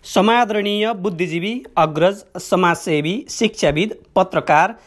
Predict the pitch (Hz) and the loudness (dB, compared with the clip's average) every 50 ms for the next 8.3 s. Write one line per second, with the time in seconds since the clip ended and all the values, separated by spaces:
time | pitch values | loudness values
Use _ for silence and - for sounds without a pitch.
0 | _ _ - - 185 214 240 269 294 294 247 - 262 233 226 220 202 202 202 233 | _ _ -2 2 2 2 2 2 0 -4 -4 -4 -4 -2 -2 -2 -2 -2 -4 -4
1 | 247 208 208 202 202 214 214 202 190 180 185 185 214 190 190 180 175 180 - 190 | -6 -2 0 0 0 2 0 0 -2 -4 -4 0 0 0 0 0 -2 -4 -2 -2
2 | 180 185 180 180 - 185 185 185 180 180 175 - 180 170 170 165 156 165 175 180 | 0 0 0 0 -2 -4 -4 -4 -4 -2 0 2 2 4 4 4 4 2 0 -4
3 | 180 - - 190 202 - 269 233 202 190 196 208 220 220 220 - - _ - 214 | -6 -2 -2 -2 -2 -2 -2 -2 -2 0 0 0 -2 -4 -8 -14 -12 _ 0 2
4 | 190 196 175 170 - - _ _ _ - 233 240 240 226 233 214 190 - 190 180 | 2 4 2 0 -2 -10 _ _ _ 4 4 4 4 2 -2 -4 -2 0 0 0
5 | 175 170 160 - - 185 185 165 180 190 185 - - - 156 175 175 165 - 180 | 0 -2 -4 -4 -4 -2 -2 -2 -4 -4 -6 -4 -2 0 0 0 0 0 -2 -2
6 | 165 160 - - 156 151 160 165 151 170 202 190 185 196 240 247 240 214 190 185 | -2 -2 -2 0 2 2 2 2 2 2 0 2 2 0 0 0 2 0 0 0
7 | 190 190 190 180 - - - - 202 196 202 180 - - 254 247 240 208 185 175 | 0 0 -2 -4 -6 -6 -2 -2 0 0 -2 -4 -2 2 2 4 4 4 2 2
8 | 175 175 170 170 160 156 | 0 0 0 0 0 -2